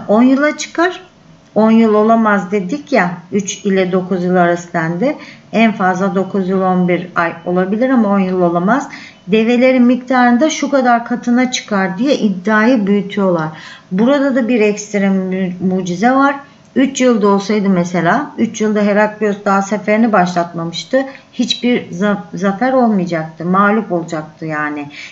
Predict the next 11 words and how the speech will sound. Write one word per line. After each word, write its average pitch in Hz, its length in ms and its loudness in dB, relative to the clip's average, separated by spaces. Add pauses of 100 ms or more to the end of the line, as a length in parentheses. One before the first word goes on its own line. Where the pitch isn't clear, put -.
(120)
Nebi 190 280 2
Aleyhisselam'ın 185 840 2
bunu 208 280 2
tahmin 202 680 -2
etmesi 190 540 -2
çok 196 300 -2
zor. 160 320 -6 (800)
Şimdi 285 360 2
hiçbir 240 320 2
şey - 160 2
olmasa, 269 720 2